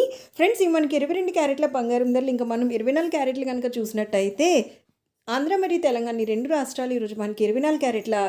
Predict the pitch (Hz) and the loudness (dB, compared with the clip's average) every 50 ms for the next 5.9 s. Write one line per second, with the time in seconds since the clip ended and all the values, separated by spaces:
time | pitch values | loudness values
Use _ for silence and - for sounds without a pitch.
0 | - - 202 214 226 220 240 214 240 240 240 240 226 208 208 190 190 190 196 208 | 0 -2 -2 -2 -2 -2 -2 -2 -2 0 0 0 0 0 -2 -2 -2 0 0 0
1 | 214 202 190 185 185 196 247 330 466 508 - - - - - - - 233 233 262 | 0 0 0 -2 0 0 0 0 0 -2 -4 -10 -18 -20 -12 -6 -2 0 0 0
2 | 285 339 330 302 302 302 311 311 302 302 302 302 285 254 247 247 240 247 247 240 | 0 2 2 2 2 2 2 2 2 2 2 2 2 2 0 0 -2 -2 -4 -4
3 | 247 247 233 220 208 - 220 214 208 214 214 202 202 226 226 226 220 214 208 208 | -4 -4 -4 -4 -4 -4 -4 -4 -2 -2 -2 -2 0 0 0 2 2 0 0 0
4 | - 294 349 381 330 233 - - - - - - 254 269 330 370 381 392 381 330 | -2 0 2 2 2 2 0 -2 -14 -16 -8 -2 -2 0 0 0 0 0 -2 0
5 | 339 285 262 254 254 269 269 254 262 233 220 214 233 240 240 247 240 | 0 0 0 0 -2 -2 -2 0 2 0 0 0 0 0 2 2 2